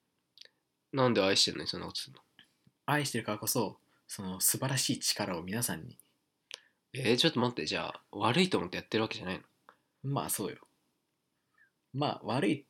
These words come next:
Speaker 2: とは思ってるかもしんないけど。
Speaker 1: 良くしたいって思いからやってるの？
Speaker 2: まあ、一応そう、そう、そう。フート市民を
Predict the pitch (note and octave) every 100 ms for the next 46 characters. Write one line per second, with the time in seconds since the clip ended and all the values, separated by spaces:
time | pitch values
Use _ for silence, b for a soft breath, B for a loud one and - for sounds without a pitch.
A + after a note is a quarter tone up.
0 | - F#2+ D2 C3+ - - C#3 F#2 - G#2+
1 | G#2+ G#2+ A2+ F#2 - - B B B B
2 | - C#3 F#3 D#3+ - E3 D3+ C3+ A2+ D3
3 | D#3 E2 - C#3 F#2+ A2 B3 G#3+ E2+ -
4 | - - - - - A2 G2 G2 G2 F2
5 | D#2 - -